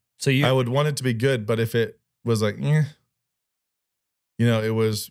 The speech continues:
Speaker 2: you know, a B plus, it's still a massive net positive,
Speaker 1: Mm-hmm.
Speaker 2: uh, in terms of driving book sales and readership and fandom and all that kind of stuff.
Speaker 1: Yeah.
Speaker 2: So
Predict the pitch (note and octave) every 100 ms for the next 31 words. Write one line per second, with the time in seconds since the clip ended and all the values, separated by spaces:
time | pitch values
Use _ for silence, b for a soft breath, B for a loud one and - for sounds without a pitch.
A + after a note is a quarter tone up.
0 | - A#2+ A2 G#2 A2+ G#2+ A2 G#2+ A2+ G2+
1 | C3 - - B2 - D#3 G2 G2+ G2+ G#2
2 | A#2 B2 E2+ E2+ F#2 G#2 G2+ - F#2 F2
3 | E2+ B1 - - _ G#2+ G2 F2+ - _
4 | G2+ F2+ E2+ D#2+ - A2 G2+ - G2+ F#2
5 | E2+ F#2+ F#2 F#2 F2+ F2 - F2 E2 E2+
6 | F2+ F#2+ F2 F#2 E2+ D2+ - C#2 - F2
7 | E2 E2 D2+ D2+ E2 - F#2 F2 E2+ D#2+
8 | - - - - - F2+ - _ - -
9 | A#2 G#2+